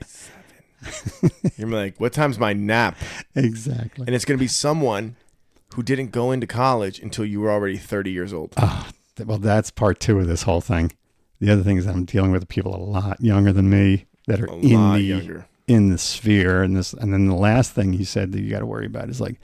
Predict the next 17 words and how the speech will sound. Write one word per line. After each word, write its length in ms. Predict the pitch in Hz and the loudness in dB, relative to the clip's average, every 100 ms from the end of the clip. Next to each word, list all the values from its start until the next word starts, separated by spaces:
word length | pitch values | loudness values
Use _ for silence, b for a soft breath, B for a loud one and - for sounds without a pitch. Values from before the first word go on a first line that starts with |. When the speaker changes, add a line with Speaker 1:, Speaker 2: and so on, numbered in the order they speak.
| B B B B B B - - | B B B B B B -20 -18
Speaker 2:
since 260 | - - 110 | -8 -6 -2
covid, 380 | 123 151 131 - | 2 4 2 0
kids 200 | 101 104 | -2 0
are 60 | |
different. 340 | 107 123 110 - - b b b _ - - | 2 2 2 -4 -18 b b b _ -20 -14
Kids 320 | - 101 95 | 0 0 0
are 80 | 95 | -2
really, 500 | 98 101 104 107 113 | 0 2 4 6 6
Speaker 1:
They're 60 | 110 | 6
Speaker 2:
really 280 | 110 107 104 | 6 6 4
Speaker 1:
fucked 300 | 101 107 - | 2 0 0
up, 220 | 110 92 - | -2 -2 -2
dude. 120 | 90 | -2
Speaker 2:
They 100 | 98 | 0
kind 340 | - 110 117 | 0 0 2
of 80 | 117 | 4
are. 400 | 123 147 139 | 4 4 2